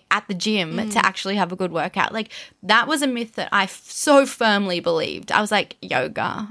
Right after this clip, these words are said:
Speaker 1: I can't do yoga.
Speaker 2: Mm.
Speaker 1: You don't get hot enough. You don't get, your heart doesn't race." It's like,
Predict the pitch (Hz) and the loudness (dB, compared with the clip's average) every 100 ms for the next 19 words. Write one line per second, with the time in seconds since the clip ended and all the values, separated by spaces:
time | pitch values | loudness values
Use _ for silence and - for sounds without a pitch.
0 | - - - 240 - 180 - 175 185 190 | -10 -8 -4 -4 -6 -10 -4 -2 0 0
1 | 190 208 262 277 - - - 214 185 - | 0 0 0 0 0 -2 4 4 4 -2
2 | 202 262 294 277 - 214 - _ - 208 | -4 -4 -4 -4 -2 -2 -2 _ -8 2
3 | 269 277 220 185 - - 208 214 214 | 4 4 2 -6 -4 -4 -4 -2 -2